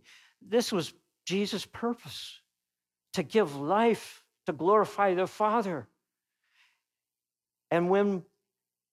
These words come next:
people didn't go along with that, he was okay, because that was his purpose. That was his goal.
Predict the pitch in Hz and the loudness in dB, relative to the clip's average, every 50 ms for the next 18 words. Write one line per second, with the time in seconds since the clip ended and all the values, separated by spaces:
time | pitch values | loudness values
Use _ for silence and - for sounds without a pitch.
0 | _ _ _ _ _ _ _ _ _ _ _ _ _ - 175 196 190 - 196 170 | _ _ _ _ _ _ _ _ _ _ _ _ _ -4 -4 -2 0 0 0 2
1 | 196 196 196 190 196 196 190 190 185 190 202 220 233 220 220 208 - - 165 147 | 2 2 2 4 4 4 6 6 6 4 4 4 4 4 2 0 0 0 0 0
2 | 135 135 - _ _ _ _ _ _ _ _ _ _ _ _ _ _ _ 135 139 | 0 -2 -4 _ _ _ _ _ _ _ _ _ _ _ _ _ _ _ -4 -2
3 | 143 143 143 135 117 131 131 127 120 - - 143 156 143 113 107 110 - _ _ | 0 0 0 -2 -2 -2 -4 -4 -4 -8 -10 -10 -10 -10 -10 -12 -16 -20 _ _
4 | _ _ _ _ 123 120 110 98 - - _ _ _ _ _ _ 113 107 104 131 | _ _ _ _ -10 -10 -8 -10 -10 -16 _ _ _ _ _ _ -18 -4 -2 0
5 | 139 135 123 - - 113 107 101 - - 104 98 - _ 107 101 - _ - 107 | 0 0 -2 -6 -8 -10 -10 -10 -10 -12 -14 -14 -14 _ -16 -16 -16 _ -20 -20
6 | - - - - _ _ _ _ _ _ _ _ _ _ _ _ _ _ - 120 | -20 -20 -20 -20 _ _ _ _ _ _ _ _ _ _ _ _ _ _ -8 -6
7 | 131 127 120 113 101 - - 110 104 - - - 110 110 107 95 | -4 -4 -4 -6 -6 -8 -8 -10 -10 -10 -12 -14 -12 -12 -12 -14